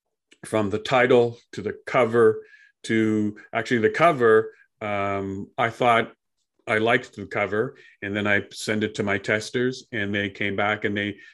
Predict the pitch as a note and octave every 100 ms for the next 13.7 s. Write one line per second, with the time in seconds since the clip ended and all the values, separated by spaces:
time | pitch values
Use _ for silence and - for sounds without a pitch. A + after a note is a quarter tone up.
0 | _ G2+ G2 G#2+ D3 A#2 G#2 G2+ A2 A2+
1 | A2+ A#2 G#2 G2+ G2+ G#2 G2+ G2+ - _
2 | - - - G#2+ - G2+ G#2+ G#2+ C#3+ C#3+
3 | G#2+ G2+ - - _ G#2 G2 - G#2+ G#2+
4 | G#2 G2 - - A#2 A#2+ A#2+ B2 - A2
5 | C3 B2 A2+ G2+ G2 - - G#2+ - A2
6 | G#2 - G2 F#2 - - - - - G2+
7 | G2 G2 F2+ G#2 G2+ G#2+ - A#2+ A#2+ C3
8 | B2+ B2 - - A#2+ A#2+ A#2+ A2+ A2 A2+
9 | G#2+ D3+ D3 C#3+ C3 B2+ A#2+ A2 A2 A2
10 | - _ _ _ _ _ - A2+ G#2+ A2
11 | G#2+ G2+ G2 A2+ G#2 G2 F#2+ F2+ - _
12 | - _ _ _ _ _ - B2 A2+ -
13 | G#2 - G#2 G#2 A#2+ A2+ -